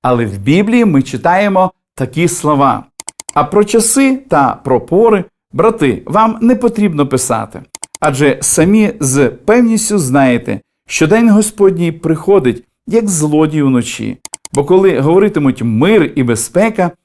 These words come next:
тоді раптово прийде на них погибель, як біль тієї, яка носить в утробі,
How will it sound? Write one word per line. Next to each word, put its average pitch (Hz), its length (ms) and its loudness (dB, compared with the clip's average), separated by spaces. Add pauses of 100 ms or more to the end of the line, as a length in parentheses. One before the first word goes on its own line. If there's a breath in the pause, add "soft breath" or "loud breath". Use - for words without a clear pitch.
(120)
тоді 214 380 0
раптово 190 600 2
прийде 135 320 -2
на 156 120 0
них 127 260 0
погибель, 117 480 -2 (300)
як 139 280 0
біль 185 200 0
тієї, 202 580 -2 (220)
яка 151 280 -2
носить 170 420 -2
в 135 80 -4
утробі, 120 500 -2